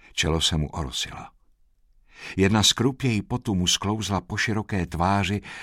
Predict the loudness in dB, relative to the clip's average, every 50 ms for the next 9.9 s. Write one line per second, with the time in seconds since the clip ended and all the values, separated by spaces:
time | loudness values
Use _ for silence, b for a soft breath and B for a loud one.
0 | B B 2 4 4 6 6 6 6 4 0 -2 0 2 4 2 2 2 2 4
1 | 4 4 4 2 0 0 0 -2 -2 -4 -6 -6 -4 -4 -2 -2 -2 -2 -4 B
2 | B B B B B B B B B B 2 2 4 6 4 4 4 4 2 4
3 | 4 6 4 4 4 4 2 2 0 2 2 2 2 2 0 0 0 -2 -2 0
4 | 2 2 2 0 -2 0 2 2 2 2 2 2 0 0 0 -2 -2 0 0 0
5 | 0 2 0 0 0 -2 -4 -4 -2 0 0 2 2 0 0 -2 -2 -2 -2 -2
6 | -2 -2 -4 B B B B B B B B B 0 2 4 4 6 4 4 2
7 | 2 0 -2 -4 -4 -4 -6 -6 -4 -2 0 0 0 -2 0 0 0 0 2 2
8 | 2 2 0 0 -2 -2 -4 -4 -4 -4 -6 -6 -6 -6 -6 -6 -4 -4 -2 -2
9 | 0 0 0 -2 -4 -4 -6 -6 -6 -6 -8 -12 -18 -18 -18 _ -20 -20